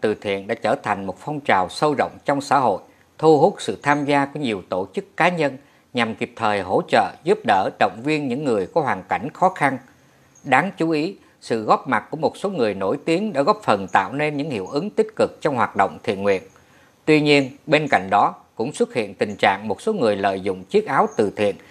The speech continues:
nhằm mục đích đánh bóng tên tuổi, thậm chí còn có hành vi tiêu cực, phản cảm, gây bức xúc trong dư luận. Chống Diễn biến Hòa bình giới thiệu đến các bạn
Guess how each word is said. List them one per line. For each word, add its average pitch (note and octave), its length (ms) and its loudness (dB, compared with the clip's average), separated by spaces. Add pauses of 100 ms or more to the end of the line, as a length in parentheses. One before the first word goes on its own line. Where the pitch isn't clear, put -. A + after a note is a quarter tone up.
(180)
nhằm G2+ 240 0
mục F#2+ 160 -4
đích G3+ 200 -2
đánh E3 240 0
bóng D3+ 180 -4
tên D3 240 -2
tuổi, G2+ 260 -4 (160)
thậm F#2+ 200 -8
chí F3+ 280 -2
còn F#2+ 160 0
có - 80 4
hành G#2 280 -2
vi D3+ 160 0
tiêu D3 320 0
cực, - 280 -4
phản B2+ 260 -4
cảm, A2+ 240 2 (320)
gây D3+ 200 2
bức F#3 220 -4
xúc G#3+ 200 -2 (100)
trong C#3+ 240 -2
dư C#3 120 0
luận. G#2 200 2 (800)
Chống F3+ 240 4
Diễn C#3 80 2
biến E3+ 180 2
Hòa C3+ 180 2
bình G#2 240 0
giới B2+ 160 2
thiệu G2 280 0
đến A2+ 120 -6
các G#3 200 0
bạn G#2 160 0